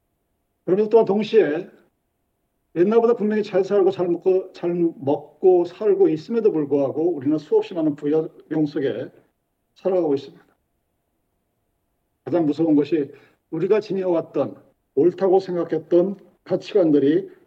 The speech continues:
무너져 내립니다. 가족들 간의 효, 가족이라는 어떤 모습, 공동체, 의리, 명예, 이제는 신앙까지 경제와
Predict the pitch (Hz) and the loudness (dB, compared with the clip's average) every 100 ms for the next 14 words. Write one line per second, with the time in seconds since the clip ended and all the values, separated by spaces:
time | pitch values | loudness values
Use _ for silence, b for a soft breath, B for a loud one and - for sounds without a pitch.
0 | _ 127 175 180 151 127 110 - _ _ | _ -6 2 2 2 0 -8 -18 _ _
1 | _ _ _ _ _ _ _ _ _ _ | _ _ _ _ _ _ _ _ _ _
2 | _ _ _ _ _ _ _ - 135 139 | _ _ _ _ _ _ _ -8 -6 -2
3 | 175 147 143 139 185 202 - - _ _ | 0 2 2 2 0 -2 -4 -20 _ _
4 | _ _ _ _ _ _ - 135 165 160 | _ _ _ _ _ _ -8 -2 0 0
5 | 151 151 131 - _ _ _ 123 - 135 | 0 -2 -6 -10 _ _ _ -18 -10 -8
6 | 127 123 123 175 175 - _ _ - 135 | -8 -10 -4 -4 -6 -14 _ _ -6 -4
7 | 147 165 151 147 190 226 - _ _ _ | -2 -2 -4 -4 -4 -6 -10 _ _ _
8 | _ 127 143 151 151 143 143 175 220 - | _ -6 -2 -2 -2 0 -2 -2 -6 -16
9 | _ _ _ _ _ _ _ _ - 139 | _ _ _ _ _ _ _ _ -6 -2
10 | - 208 254 - b b _ _ _ - | 0 -2 -8 -12 b b _ _ _ -8
11 | 208 214 175 143 127 _ _ _ _ _ | -4 -2 -2 -6 -10 _ _ _ _ _
12 | _ _ _ _ _ - 135 143 147 143 | _ _ _ _ _ -8 -2 0 2 2
13 | 151 165 | 0 -4